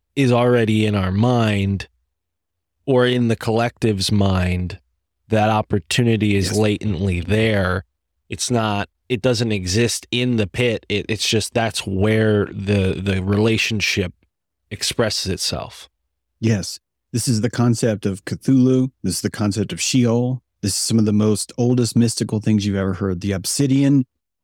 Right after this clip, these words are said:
Speaker 3: uh, mirror
Speaker 1: Right.
Speaker 3: of Montezuma, right? The John Dee stole to bring back to the Queen of England. There you go. That's latent space. You're looking into latent space,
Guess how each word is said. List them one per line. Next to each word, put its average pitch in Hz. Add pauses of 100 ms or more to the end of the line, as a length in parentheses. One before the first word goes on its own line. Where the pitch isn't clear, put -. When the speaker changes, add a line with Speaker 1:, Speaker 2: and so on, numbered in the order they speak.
(460)
Speaker 3:
uh, 98 (680)
mirror 113 (120)
Speaker 1:
Right. 85 (840)
Speaker 3:
of 117
Montezuma, 117
right? 101
The 104
John 107
Dee 113
stole 95
to 101
bring 101
back 101
to -
the 92
Queen 107
of 92
England. 98 (840)
There 135
you 127
go. 95
That's 110
latent 127
space. 82 (1200)
You're 107
looking 127
into 117
latent 104
space, 90